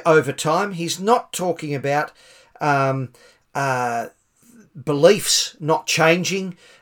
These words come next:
uh, with circumstances as they arise. What he's talking, and, and change, what he's talking about is the consistency of the faithfulness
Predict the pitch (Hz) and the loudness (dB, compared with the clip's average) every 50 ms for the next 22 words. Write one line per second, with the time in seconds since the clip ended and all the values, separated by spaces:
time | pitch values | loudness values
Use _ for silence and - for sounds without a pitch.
0 | _ - - 139 139 135 131 131 131 131 - 143 139 147 139 120 - - - - | _ -6 -2 0 2 2 2 2 2 0 0 0 0 0 -2 -2 -4 -4 -2 0
1 | - 185 185 - 165 156 135 - - 170 165 156 139 - 143 127 156 151 139 - | 2 0 0 0 -2 -6 -4 0 2 2 2 2 0 -4 -2 0 0 0 0 0
2 | 151 139 135 131 131 175 202 202 143 107 104 123 - - - - - - _ _ | 0 0 0 0 0 2 2 4 2 2 0 -6 -10 -12 -16 -20 -20 -20 _ _
3 | _ - 202 233 247 208 - - - 190 202 185 - 180 170 - 175 160 160 175 | _ 4 4 4 4 2 0 -2 0 0 0 2 0 -2 -2 0 0 0 2 2
4 | 160 147 139 131 - 180 196 196 156 120 120 123 175 202 214 190 - - 220 240 | 0 0 0 -2 0 2 2 2 2 0 -2 -4 -4 -4 -4 -4 0 4 4 4
5 | 233 240 185 139 123 101 123 104 123 123 - - _ _ _ _ - 196 180 170 | 4 4 0 -4 -4 -4 -4 -4 -4 -6 -8 -12 _ _ _ _ -6 -4 -4 -2
6 | - 196 175 - - 190 190 175 160 - - - - 240 - - - - 135 123 | -2 -4 -6 -4 -2 -2 -2 0 0 0 0 2 2 2 0 0 -2 -4 -8 -8
7 | 113 - - - 113 98 107 135 131 _ _ _ _ - - 160 143 135 160 143 | -8 -8 -8 -8 -8 -8 -10 -14 -16 _ _ _ _ -2 -2 -2 0 2 0 0
8 | - - - 202 202 202 196 - - 143 135 131 127 123 123 - - - - | 0 0 2 4 4 4 2 -2 -6 -8 -6 -4 -4 -4 -4 -4 -6 -6 -8